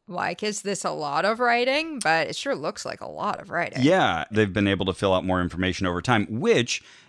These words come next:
Speaker 2: is an interesting point because Billy was saying that the fifth tablet, which was originally missing a lot of information because they found more lately, he said that before,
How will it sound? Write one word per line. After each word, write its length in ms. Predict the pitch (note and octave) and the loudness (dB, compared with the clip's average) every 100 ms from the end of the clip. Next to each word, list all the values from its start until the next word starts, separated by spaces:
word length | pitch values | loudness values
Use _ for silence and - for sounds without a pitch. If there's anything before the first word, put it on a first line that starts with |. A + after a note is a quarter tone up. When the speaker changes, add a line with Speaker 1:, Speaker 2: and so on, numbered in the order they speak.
| - | 0
Speaker 2:
is 200 | A2+ G#2+ | 2 4
an 100 | A2 | 4
interesting 500 | G#2+ - F#2+ G2 F#2 | 4 0 -2 2 2
point 260 | D#3+ A#2 E2 | 4 2 2
because 320 | F#2 F#2+ F2 | 0 0 0
Billy 280 | A2 F#2+ F#2+ | 0 0 2
was 140 | F2+ - | -2 0
saying 280 | F2 E2+ | 0 0
that 400 | E2+ D#2 D#2 - - | 0 -2 -4 -8 -14
the 240 | E2+ F2 E2 | -6 -4 -2
fifth 320 | - D3+ - | 2 2 2
tablet, 400 | F#2+ D#2 C#2+ D#2 | -2 0 -2 -6
which 180 | F2 - | -6 -4
was 140 | E2+ | -4
originally 520 | E2 F2+ E2 E2+ D#2+ | -2 -4 -4 -6 -4
missing 680 | D#2+ G2+ - G2 E2 D#2 D#2 - _ - | 0 0 0 -2 -2 -2 -6 -10 _ -2
a 100 | F2+ | 0
lot 220 | E2 E2 | 2 2
of 80 | D#2+ | 0
information 680 | E2 D#2+ E2 E2+ E2+ E2 D2+ | -4 -4 -2 -2 -2 -4 -4
because 600 | F2 - A#2 C3+ A2+ F2 | -6 -4 2 4 2 0
they 160 | E2+ E2 | -4 -2
found 340 | F#2+ E2+ E2 | 0 0 0
more 400 | E2+ G#2 G2+ F2 | 2 4 4 2
lately, 480 | D#2+ E2+ D#2+ D#2+ D#2 - _ | -2 -6 -6 -8 -8 -14 _
he 120 | - G2 | -4 0
said 200 | G#2+ F2+ | 0 2
that 140 | F2+ | 0
before, 540 | F2+ - D3+ D#3 A2+ | -2 -4 0 4 4